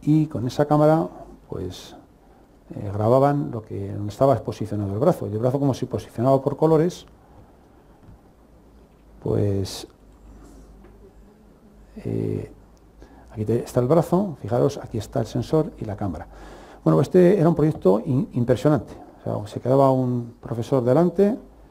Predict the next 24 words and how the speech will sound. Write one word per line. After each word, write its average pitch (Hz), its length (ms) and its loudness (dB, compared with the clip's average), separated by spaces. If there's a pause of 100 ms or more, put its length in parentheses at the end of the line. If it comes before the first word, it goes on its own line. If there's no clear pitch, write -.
(920)
la 113 180 2
cámara 139 280 2
detectaba 147 360 -2
el 135 80 0
color 180 480 2
y 139 100 -2
según 160 380 4
se 190 100 2
iba 185 120 8
moviendo 170 280 4
la 135 120 4
sala, 190 380 2 (1040)
el 131 120 4
brazo 160 220 4
le 175 60 6
seguía 143 380 0 (1300)
y 117 60 0
a - 20 0
su - 140 -2
vez 143 120 4
tra-, 117 460 -2
transmitía 110 440 0
imagen 160 520 0
al, 101 420 -8